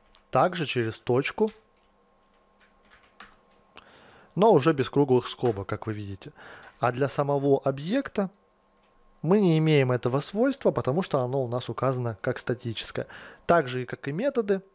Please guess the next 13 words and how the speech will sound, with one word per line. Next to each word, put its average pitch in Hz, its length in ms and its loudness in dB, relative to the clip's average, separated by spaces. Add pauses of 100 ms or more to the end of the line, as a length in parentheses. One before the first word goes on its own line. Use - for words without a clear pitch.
(200)
статические 135 720 -4
свойства 170 520 0
работают 127 500 0
именно 175 540 0
конкретно 143 600 0
с - 60 -10
самим 131 580 -2 (1500)
классом, 123 680 2
а 127 180 -2
не 117 360 -4
с - 120 -10
его 127 360 2
объектами. 117 720 -6